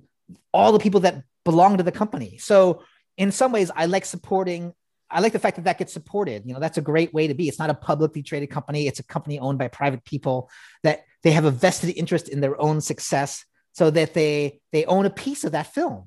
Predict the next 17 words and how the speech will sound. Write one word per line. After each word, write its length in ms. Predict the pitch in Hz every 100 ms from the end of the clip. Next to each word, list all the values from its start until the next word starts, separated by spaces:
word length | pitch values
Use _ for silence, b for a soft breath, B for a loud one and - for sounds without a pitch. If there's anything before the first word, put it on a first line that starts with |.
| 123
right? 280 | 139 151 202
And 120 | 170
so 100 | 196
that's 200 | 220 220
a 40 |
unique 440 | 202 190 196 214 208
thing 500 | - 226 208 165 170
in 120 | 165
the 80 | 160
world 220 | 160 175
that 100 | 170
we 80 | 160
live 160 | 165 202
in 160 | 147
now. 360 | 120 98 92 113
I, 200 | 143 151
I, 140 | -